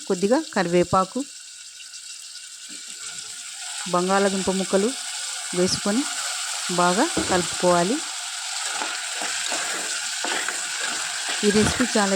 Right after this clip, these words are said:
ఈజీగా, త్వరగా అయిపోతుంది. టైమ్ ఎక్కువ పట్టదు. అలాగే కొంచెం అల్లం వెల్లుల్లి పేస్ట్, చాలా కొంచెం వేసుకోవాలండి అల్లం వెల్లుల్లి పేస్ట్. బాగా కలుపుకుందాము.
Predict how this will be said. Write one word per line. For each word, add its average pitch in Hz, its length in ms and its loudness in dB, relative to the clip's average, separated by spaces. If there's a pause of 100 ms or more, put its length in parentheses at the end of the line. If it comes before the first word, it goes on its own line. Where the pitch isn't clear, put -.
(120)
ఈజీగా, 226 380 4 (100)
త్వరగా 196 380 8
అయిపోతుంది. 190 520 2 (1500)
టైమ్ 180 260 6
ఎక్కువ - 220 2
పట్టదు. 185 320 2 (880)
అలాగే 196 280 0 (460)
కొంచెం 240 260 4 (120)
అల్లం 190 240 4
వెల్లుల్లి 185 320 0
పేస్ట్, 170 260 0 (160)
చాలా 196 280 4
కొంచెం 220 360 2
వేసుకోవాలండి 180 600 2 (100)
అల్లం 175 240 4
వెల్లుల్లి 170 320 2
పేస్ట్. 175 260 0 (3500)
బాగా 190 200 4 (100)
కలుపుకుందాము. 185 600 0